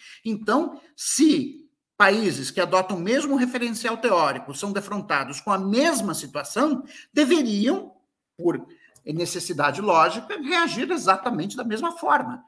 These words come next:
Mas não foi isso que aconteceu. E a razão, eu acho que é a que o Adalmir apontou.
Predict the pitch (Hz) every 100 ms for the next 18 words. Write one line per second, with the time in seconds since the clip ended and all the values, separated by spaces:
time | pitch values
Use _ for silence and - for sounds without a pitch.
0 | _ - 330 330 - 302 220 214 285 285
1 | 285 339 226 208 - _ _ _ - -
2 | _ 240 262 214 233 202 190 277 349 269
3 | - - _ _ _ _ _ _ _ 170
4 | 170 185 - 202 202 208 240 247 247 233
5 | 349 - 139 -